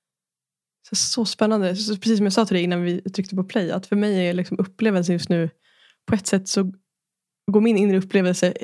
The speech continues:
rakt emot vad årstiden egentligen försöker visa mig. Alltså att min inre upplevelse är väldigt mycket utåt, väldigt mycket liksom, saker som vill hända, saker som vill födas. Det är som att jag är i någon typ av sommar, fast det är höst. Liksom.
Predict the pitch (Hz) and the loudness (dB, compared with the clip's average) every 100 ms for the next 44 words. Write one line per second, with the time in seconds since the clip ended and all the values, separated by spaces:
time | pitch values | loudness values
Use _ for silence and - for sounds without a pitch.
0 | - 196 226 196 - 202 233 196 170 - | -2 2 2 0 -2 2 2 2 0 -2
1 | 180 175 170 185 202 190 - 202 180 185 | 0 2 0 0 0 2 4 4 4 4
2 | 214 196 - 165 170 - 190 185 170 165 | 4 2 0 0 0 2 2 2 0 -2
3 | 160 - 185 - - - - - _ 196 | -4 -4 -4 -10 -20 -20 -20 -20 _ 0
4 | 185 190 190 208 190 175 180 175 170 175 | 2 2 4 4 2 0 0 0 0 0
5 | 175 165 165 - _ 190 180 196 175 185 | 2 0 -2 -6 _ -2 2 4 2 2
6 | 214 190 170 - 175 170 - 170 170 _ | 2 2 0 2 0 -2 -2 -4 -4 _
7 | - - 185 185 190 175 175 165 170 - | -10 -2 0 2 2 2 0 0 -2 -12
8 | - - - _ 185 185 175 170 165 - | -20 -20 -20 _ 0 2 2 0 -4 -10
9 | _ - - 196 190 - 190 180 170 196 | _ -2 2 2 2 2 2 2 2 2
10 | 180 180 180 185 180 - 190 180 - 185 | 2 2 2 0 0 2 2 0 2 2
11 | 175 180 170 - 190 - 180 175 175 175 | 2 0 0 2 2 2 2 2 0 2
12 | 170 170 175 170 165 - _ _ _ _ | 0 -2 -2 -2 -4 -8 _ _ _ _
13 | _ _ - 202 180 202 185 - - 170 | _ _ 0 2 2 2 0 -2 -2 -2
14 | - - - 196 202 240 - - - - | -4 -12 -6 -2 0 -2 -6 -10 -8 -4
15 | 180 175 185 | -2 -4 -6